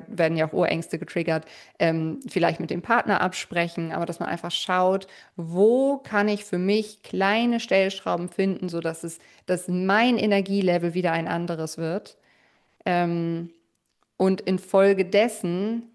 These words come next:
wird sich die ganze Zyklusthematik und alles, was damit zusammenhängt, verbessern und man hat ein anderes Energielevel im Alltag. Und,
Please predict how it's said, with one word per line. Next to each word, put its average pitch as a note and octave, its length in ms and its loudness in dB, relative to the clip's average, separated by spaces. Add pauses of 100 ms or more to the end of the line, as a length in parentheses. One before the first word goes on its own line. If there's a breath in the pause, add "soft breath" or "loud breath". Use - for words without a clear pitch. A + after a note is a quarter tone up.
wird G3 380 0
sich A3 120 0
die G3 120 -4
ganze G#3 340 0
Zyklusthematik F3+ 880 -4
und E3+ 180 -4
alles, A3+ 320 2
was G3 140 -4
damit F#3 240 -2
zusammenhängt, F3+ 920 -4 (360)
verbessern F#3+ 960 -2 (280 soft breath)
und F#3 140 0
man F3 220 0
hat G#3+ 200 -2
ein G#3 80 0
anderes F#3+ 320 0
Energielevel F3 640 -2
im - 180 -8
Alltag. D#3+ 460 -8
Und, E3+ 240 -6